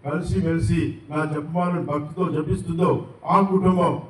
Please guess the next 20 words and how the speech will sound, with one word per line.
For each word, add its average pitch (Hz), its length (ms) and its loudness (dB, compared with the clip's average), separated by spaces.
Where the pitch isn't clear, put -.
అన్ని 214 320 0
వేళలా 175 460 2
కలిసిమెలిసి 156 800 -4
జీవిస్తుంది." 139 720 -2
అన్ని 196 240 2
వేళలా 180 400 2
వాళ్ళు 165 200 2
కలిసిమెలిసి 160 520 -2
ఉంటారంటే, 151 480 -2
దాని 143 180 0
అర్థం 165 240 -2
ఏంటంటే, 156 600 0
జపమాలు 151 380 -2
చెప్పుకుంటే 151 680 0
మన 143 160 -2
కుటుంబాల్లోనే 160 720 0
ఈరోజు 151 280 -2
కష్టాలు 143 340 -2
వస్తూ 143 220 -4
ఉన్నాయి. 139 220 0